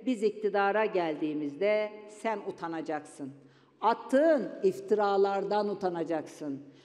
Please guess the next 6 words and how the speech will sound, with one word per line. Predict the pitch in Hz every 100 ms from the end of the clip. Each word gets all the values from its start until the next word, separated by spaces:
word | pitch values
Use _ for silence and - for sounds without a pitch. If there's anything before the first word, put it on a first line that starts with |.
| _
Millete | 175 196 214 220 220 254
söylediğin | 247 220 208 196 190 208 277 294 269 - 170 160
yalanlardan | 196 208 208 208 202 202 185 220 226
utanacaksın. | 220 208 190 180 175 170 - 165 156 - - - -
Ne | 240 277
kadar | 294 254 247 247